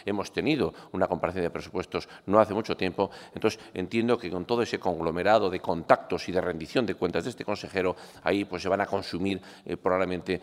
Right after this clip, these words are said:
todas las necesidades de información y las obligaciones de información para mí. Voy a seguir el orden, eh, de las conseje-, de las direcciones generales de la consejería para ser, eh, quizá un poco más ordenado,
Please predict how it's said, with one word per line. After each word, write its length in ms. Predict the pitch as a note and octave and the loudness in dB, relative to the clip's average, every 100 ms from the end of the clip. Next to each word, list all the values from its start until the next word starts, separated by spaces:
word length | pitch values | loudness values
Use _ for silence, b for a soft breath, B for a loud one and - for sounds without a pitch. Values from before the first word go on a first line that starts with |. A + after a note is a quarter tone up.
| B - | B 6
todas 260 | A2 G#2 | 10 10
las 40 | F#2 | 8
necesidades 400 | F2 E2+ G#2 E2 | -2 0 0 2
de 40 | |
información 560 | - E2+ D2+ - G#2 - | -2 -4 -4 0 0 2
y 100 | - | 4
las 180 | G#2 - | 4 4
obligaciones 520 | F2 F#2 D#2+ F#2+ F2+ | 0 2 2 2 -2
de 60 | E2+ | -2
información 400 | D#2+ D2+ - D#2+ | -2 -4 -2 -2
para 220 | D#2+ D2 | -2 -2
mí. 100 | C#2 B B B B B - | -6 B B B B B -10
Voy 300 | A2 C3+ D3+ | 0 6 12
a 380 | D3+ D3+ - | 12 12 6
seguir 320 | G2+ A2 B2+ C3+ | 0 2 6 6
el 140 | A#2+ | 10
orden, 420 | C3+ B2+ C#3 C#3+ C3+ B - | 10 10 6 6 0 B -4
eh, 140 | G#2+ | 0
de 100 | G2 | 4
las 100 | G#2+ | 4
conseje-, 360 | - G2+ G#2+ A2 | 2 0 -2 2
de 120 | G2 | 6
las 140 | G2 | 6
direcciones 340 | G2 F#2 B2+ C3+ | 6 2 2 4
generales 220 | A2 G2 | 6 6
de 60 | F2+ | 6
la 80 | |
consejería 500 | F2 - E2+ G2 B2 B B - | 2 -2 -2 6 6 B B 0
para 160 | G2 F2+ | 2 4
ser, 280 | A#2+ A#2+ A#2+ B | 6 4 2 B
eh, 160 | G#2 F#2 | -2 -2
quizá 380 | F#2+ A#2 A2+ G#2+ | 2 8 10 10
un 100 | F#2+ | 6
poco 160 | A2 | 4
más 180 | G2+ G2+ | 4 2
ordenado, 500 | F#2 F#2 G2+ G#2 G#2+ | 0 6 10 10 10